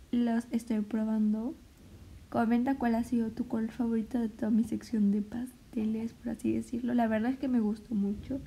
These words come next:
Y como les mencioné en el anterior video, pues nunca había visto unos marcadores de alcohol delgados que pueden ser utilizados para dibujar, para pintar,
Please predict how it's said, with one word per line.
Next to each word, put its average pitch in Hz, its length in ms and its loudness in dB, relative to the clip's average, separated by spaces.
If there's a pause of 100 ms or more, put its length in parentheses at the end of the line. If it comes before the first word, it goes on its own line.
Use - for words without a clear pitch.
(680)
Y 262 140 4
como 254 340 2
les 247 180 4
mencioné 240 360 4
en 254 60 4
el 277 80 2
anterior 226 340 0
video, 226 420 0
pues 233 240 -6
nunca 233 260 2
había 240 200 0
visto 233 320 -2
unos 240 180 2
marcadores 226 540 0
de 226 60 -2
alcohol 233 340 0
delgados 247 460 0 (180)
que 262 260 2
pueden 240 380 -2
ser 254 300 -2 (600)
utilizados 269 560 2
para 214 200 0
dibujar, 247 840 0
para 214 200 -2
pintar, 247 800 -2